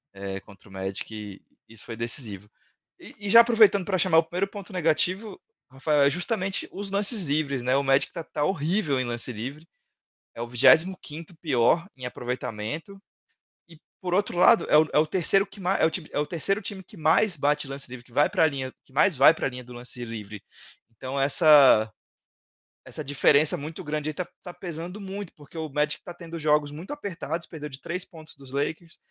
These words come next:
perdeu de um ponto do Atlanta. Em ambos os jogos aí foram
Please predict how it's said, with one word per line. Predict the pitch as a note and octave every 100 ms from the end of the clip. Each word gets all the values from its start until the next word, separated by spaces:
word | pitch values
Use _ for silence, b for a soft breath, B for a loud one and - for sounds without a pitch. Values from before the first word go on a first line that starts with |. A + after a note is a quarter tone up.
| _ _
perdeu | C#3 D3+
de | C3+
um | E3+ A3
ponto | - E3 E3+ D#3
do | C#3 C3
Atlanta. | B2 C#3+ D#3 F3+ G3+ _ _ _
Em | D3+ D#3+
ambos | F#3 G3+ F#3+
os | F3+
jogos | C#3+ D3+ D#3 D3
aí | C#3
foram | C#3+ F3+ E3+ F3 E3 B2+